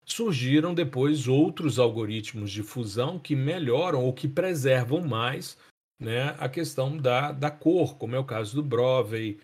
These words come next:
do Grant Schmidt, até o próprio R C S, né, que são, são algoritmos que preservam um pouco mais essa característica. Mas, é, eu vejo, por exemplo,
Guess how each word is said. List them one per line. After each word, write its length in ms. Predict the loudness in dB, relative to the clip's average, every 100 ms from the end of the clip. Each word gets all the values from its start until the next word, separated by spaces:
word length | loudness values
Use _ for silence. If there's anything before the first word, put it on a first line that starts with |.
| -20 _ -12
do 340 | -6 -4 -4
Grant 300 | 0 0 0
Schmidt, 800 | -2 0 2 0 -2 -4 -6 -8 _ _ _ _ _ _ -8
até 200 | -2 2
o 80 | 2
próprio 380 | 4 2 4 4
R 180 | 4 0
C 200 | 2 4
S, 460 | 6 4 2 -4
né, 200 | -6 -4
que 380 | -4 -6 -6 -8
são, 320 | -6 -6 -8 -14 -20 _ -8
são 200 | 0 4
algoritmos 760 | 4 2 -4 -6 -8 -10 -10
que 200 | -6 -4
preservam 880 | -4 0 0 0 2 2 2 0 -2
um 100 | -6
pouco 300 | -4 -4 -4
mais 500 | -6 -4 -2 -4 -8 0
essa 340 | 0 2 -2
característica. 800 | -6 -6 -6 -8 -10 -8 -10 -14 -20 -20 -20 _ -4
Mas, 800 | -2 2 2 2 0 -4 -10 -12 _ _ 0
é, 840 | 2 4 2 0 -2 -2 -4 -2
eu 140 | 6 6
vejo, 300 | 6 2 2
por 160 | 0
exemplo, 560 | 0 0 -2 -4 -12 -18